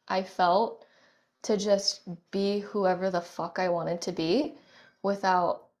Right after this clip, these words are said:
any previous history. And I know we talk about this a lot, but it's literally, like, an opportunity for you to just experiment and be exactly, like,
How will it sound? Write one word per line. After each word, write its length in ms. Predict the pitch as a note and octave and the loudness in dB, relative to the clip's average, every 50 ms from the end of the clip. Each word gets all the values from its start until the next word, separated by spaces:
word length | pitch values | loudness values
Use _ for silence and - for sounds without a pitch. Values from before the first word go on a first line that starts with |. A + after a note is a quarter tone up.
| _ - | _ 0
any 340 | F#3+ F#3+ G3 G3+ G#3 G#3 G#3 | 0 2 2 0 -2 -2 -4
previous 460 | - - B3+ C4 C4 C#4+ C#4+ C#4 C#4 | -2 0 0 2 4 4 2 2 4
history. 880 | - G#3+ G#3 G#3+ - - G#3 G3+ G3+ G3 G3 G3 G3+ G3 G3+ G#3 G3+ - - _ _ _ _ _ _ _ _ | 0 0 0 -2 -6 -4 -2 -2 0 0 0 0 0 0 -2 -4 -6 -12 -20 _ _ _ _ _ _ _ _
And 400 | - G3 G3 G3 G3 F#3+ F#3+ F#3+ - | -4 -4 -2 -2 0 -2 -2 -2 -2
I 100 | F3+ G3 | -2 0
know 100 | F#3+ G3 | 2 2
we 60 | G#3+ | 0
talk 200 | A3 - G#3+ G#3 | 2 0 -2 -2
about 220 | G3+ G3 F#3 F#3 - | -2 -4 -4 -4 -6
this 160 | F#3 F#3 - | -8 -6 -4
a 60 | F3+ | -2
lot, 260 | F3 F3 F3 E3+ - | 0 2 2 0 0
but 120 | - F#3 F3 | -2 -4 -8
it's 180 | F3 - - | -8 -8 -4
literally, 320 | G3 G3+ G#3+ A#3+ C4 C#4+ C#4+ | -2 0 2 2 2 4 4
like, 280 | C4 A3 G3 - - - _ _ _ _ _ _ _ _ - | 4 4 4 2 -2 -12 _ _ _ _ _ _ _ _ -2
an 140 | G#3+ G#3 - - | -2 -2 -2 -2
opportunity 680 | G3 G3 - A#3 A3+ A3+ - G#3+ G3+ G3+ G3+ A3 A3+ A#3 | -4 -2 0 -2 -2 -2 -4 -4 -4 -2 -2 -2 -2 -4
for 420 | A3+ - G3 F#3+ F#3 F3+ F3 - - _ _ _ _ _ _ _ _ | -4 -2 -2 0 0 -2 -4 -8 -12 _ _ _ _ _ _ _ _
you 140 | G3+ G3+ G#3 | -4 -4 -2
to 120 | - A#3+ | -2 0
just 240 | G3+ A3 A#3 - - | 0 0 0 0 -2
experiment 720 | G#4 - - - - - F3+ F#3+ G#3+ A3+ G#3 E3 C#3 B2+ - - _ | -4 -4 -4 -6 -2 0 2 4 4 4 4 2 0 -2 -4 -10 _
and 220 | - G3 F#3+ F#3+ F3 - | -8 -6 -6 -6 -8 -6
be 280 | - G3+ G#3 G#3+ G#3+ A3+ | -4 -2 -2 0 0 0
exactly, 1120 | - F#3 F#3 G3 G#3 - - F3+ E3 E3 F3 E3+ - - F#3+ F#3 F3+ F3+ F3+ F3+ F#3 - _ _ _ _ _ _ _ _ _ _ | -2 -2 -4 -6 -12 -4 0 2 2 2 0 -2 -4 -4 0 0 2 2 2 0 -2 -6 _ _ _ _ _ _ _ _ _ _
like, 160 | F3 E3 - | -6 -6 -6